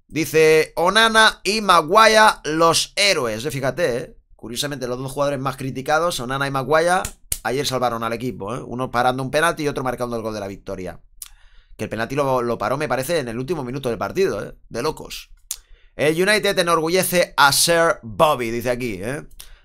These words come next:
También hablan de que los Gunners, eh, tienen el regalo de los Gabrieles, ¿eh? Porque marcaron Gabriel Jesús y Gabriel Martinelli, ¿eh? Fantástico. Vamos a la prensa francesa. Y aquí hablan del empate del Lens contra el P S V Eindhoven.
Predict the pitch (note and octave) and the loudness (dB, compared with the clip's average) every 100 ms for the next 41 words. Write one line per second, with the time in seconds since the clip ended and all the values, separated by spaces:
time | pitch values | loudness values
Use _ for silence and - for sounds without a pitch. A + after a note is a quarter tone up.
0 | - - D#3 E3+ E3+ E3+ E3 D#3+ D#3+ C#3 | -8 -2 0 2 2 2 0 0 0 2
1 | E3+ F3+ D#3+ - - C3 C3+ C3 B2+ A#2+ | 2 2 -2 -2 -2 2 4 4 4 2
2 | A#2 E3+ F3 D#3+ C#3 C#3+ E3 F3+ F3 A#2 | 0 -2 0 -2 0 2 4 4 2 0
3 | D3+ F3+ F#3 F#3 - C3+ - C#3+ C#3 D3+ | -2 2 2 2 -2 -8 0 2 2 2
4 | F3 E3+ C#3+ A#2 G#2+ - C3+ D#3 B2 A#2+ | 0 0 -2 -4 -4 -4 -4 -4 -4 -6
5 | B2 D3 D#3+ C#3 C#3 D3+ E3 D3 G#3+ A3 | -2 0 2 0 0 -2 -2 0 2 0
6 | - - - D#3+ D#3 D3 E3+ F#3+ G3 C#3 | -4 -12 -8 -2 2 2 0 0 0 0
7 | C#3 E3+ F3 C3+ G#2+ A#2 D#3+ - - _ | -4 -2 -2 -4 -8 -10 -12 -18 -20 _
8 | - - G#2 D3+ - G2+ F2 E2+ - _ | -16 -12 -2 -2 -2 -6 -12 -18 -20 _
9 | - - - - - - A3+ A3+ G#3 G3 | -20 -20 -20 -20 -6 0 4 6 8 6
10 | F3+ E3+ D3+ C#3+ D#3 - D3 E3+ F#3 _ | 4 2 2 2 2 2 2 0 -4 _
11 | _ - - - - - - - - - | _ -20 -20 -20 -20 -20 -20 -20 -20 -20
12 | - G2+ B2 C#3+ D3 C3+ B2 C3+ C#3 C3+ | -12 -8 -4 -2 -2 -2 -2 -2 -2 -2
13 | C3+ C#3 D#3 C3+ B2 C3+ B2+ A#2+ A2+ D3 | -2 -4 -6 -4 -4 -2 -2 -2 -2 0
14 | F3 A#2 E2 - | 0 0 -10 -20